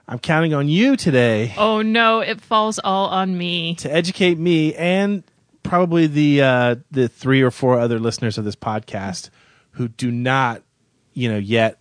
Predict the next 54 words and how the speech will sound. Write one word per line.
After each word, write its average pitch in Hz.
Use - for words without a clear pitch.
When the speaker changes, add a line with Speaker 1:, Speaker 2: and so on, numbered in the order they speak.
Speaker 1:
appreciate 113
or 117
really 113
truly 110
understand 107
the 87
Smiths. -
Speaker 2:
Okay. 160
There 180
might 175
be 180
three 175
out 160
there, 165
Speaker 1:
Yeah, 98
Speaker 2:
I 73
think. 82
Speaker 1:
I 117
know. 113
Speaker 2:
Yeah, -
Speaker 1:
I, 127
Speaker 2:
I -
Speaker 1:
I 131
think 208
Speaker 2:
know. 226
Speaker 1:
I'm 151
widely 185
mocked 151
for, -
for 135
not 127
un-, 131
but 175
I 185
appreciate 220
them 156
now. 175
I 139
just 139
don't, 143
Speaker 2:
Yeah. 320
Speaker 1:
didn't 147
appreciate 143
them 123
then. 113
And 107
Speaker 2:
I -
Speaker 1:
so, 107
Speaker 2:
know. 117
Speaker 1:
so 214
Speaker 2:
And -
I -
Speaker 1:
they 208
Speaker 2:
did. 214